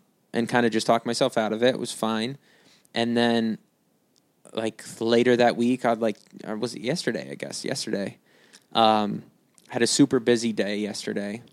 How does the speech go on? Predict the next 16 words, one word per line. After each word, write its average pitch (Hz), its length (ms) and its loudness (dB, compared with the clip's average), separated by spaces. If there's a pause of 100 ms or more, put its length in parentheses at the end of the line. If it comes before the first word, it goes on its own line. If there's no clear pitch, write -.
(960)
and 110 540 0 (2250)
just - 240 4
something, 131 640 0
something 123 400 -2
that 117 80 4
happened 117 240 2
in 113 40 4
my 113 120 4
personal 120 360 0
life, 131 280 2
like, 120 200 0
s-, - 400 -6
just - 240 -4
kinda, 110 280 0
like, 101 240 -4
whew, - 280 -4